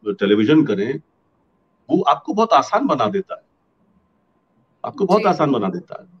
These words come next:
Speaker 1: theater करना चाहिए, जुड़ना चाहिए।
Speaker 2: हाँ, because
Speaker 1: मेरे,
Speaker 2: आजकल
Speaker 1: मेरे,
Speaker 2: हमारे एक्टर्स
Speaker 1: मेरे,
Speaker 2: हैं,
Speaker 1: मेरे,
Speaker 2: बड़े-बड़े
Speaker 1: मेरे,
Speaker 2: actors,
Speaker 1: जी, जी।
Speaker 2: वो भी
Speaker 1: मेरे
Speaker 2: मतलब
Speaker 1: गुरु,
Speaker 2: थिएटर
Speaker 1: गुरु, मेरे,
Speaker 2: करते हैं।
Speaker 1: मेरे गुरु हैं नसीर साहब, या
Speaker 2: हाँ,
Speaker 1: उनके
Speaker 2: मैं वो
Speaker 1: दोस्त हैं प-, परेश रावल साहब,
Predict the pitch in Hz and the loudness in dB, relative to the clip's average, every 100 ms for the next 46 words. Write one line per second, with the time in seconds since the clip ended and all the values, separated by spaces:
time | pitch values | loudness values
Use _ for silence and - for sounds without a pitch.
0 | - 180 208 165 170 214 180 208 185 127 | -4 -2 -2 -2 0 0 2 0 0 0
1 | 175 180 110 - _ _ _ _ _ _ | 0 0 -6 -10 _ _ _ _ _ _
2 | _ 294 240 254 202 254 262 330 277 277 | _ -20 -10 -8 -8 -10 -6 -2 2 2
3 | 311 294 311 311 - 587 605 - _ _ | 4 0 0 -2 -4 -12 -14 -16 _ _
4 | _ _ - 247 - 302 311 302 339 285 | _ _ -10 -10 0 0 4 4 4 4
5 | 269 - - - _ 240 - - _ 131 | 0 -2 -6 -20 _ -20 -20 -20 _ -4
6 | 139 - 110 - - - 147 160 262 170 | -4 -4 -12 -10 -10 -4 2 2 2 -2
7 | - 147 160 151 151 156 143 147 151 147 | -2 -6 -6 0 4 4 4 2 2 2
8 | 180 165 156 135 151 143 123 120 - _ | 2 2 2 2 -2 0 2 2 0 _
9 | _ - 117 127 135 131 123 - 107 117 | _ -2 0 2 2 2 0 -2 -2 -2
10 | 127 - 123 101 117 - 120 131 120 117 | 0 0 0 0 -6 -4 2 2 2 0
11 | 120 110 107 | 2 0 0